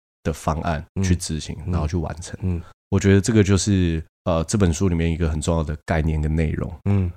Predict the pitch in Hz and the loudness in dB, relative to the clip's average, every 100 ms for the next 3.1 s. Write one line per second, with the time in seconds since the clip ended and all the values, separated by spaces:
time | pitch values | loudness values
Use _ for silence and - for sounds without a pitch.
0 | - 180 165 147 104 98 95 95 87 92 | 0 4 6 6 6 6 6 6 6 6
1 | 95 98 85 87 98 92 87 78 80 62 | 4 4 4 4 2 2 2 0 -4 -6
2 | - - 113 85 80 73 - 90 78 67 | -10 2 2 4 0 -2 0 2 2 -2